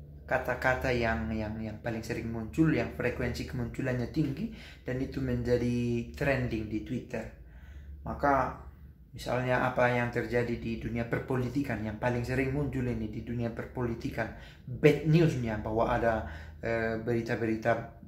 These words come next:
tidak benar, berita-berita palsu, ada kelompok, sekelompok orang membuat berita palsu dan mem-,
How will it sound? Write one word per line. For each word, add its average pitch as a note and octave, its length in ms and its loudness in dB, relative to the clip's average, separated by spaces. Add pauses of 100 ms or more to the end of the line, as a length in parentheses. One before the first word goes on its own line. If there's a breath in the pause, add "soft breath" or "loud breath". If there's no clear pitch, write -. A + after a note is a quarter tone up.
tidak C#3 260 2
benar, C#3 560 4 (220 loud breath)
berita-berita A2+ 580 -2
palsu, C#3+ 560 4 (460 loud breath)
ada A#2 320 4 (960)
kelompok, C3 640 0
sekelompok B2 520 0
orang B2+ 320 8
membuat A#2+ 400 0
berita B2 360 -2
palsu C3 320 2
dan B2+ 240 0
mem-, A#2+ 200 -2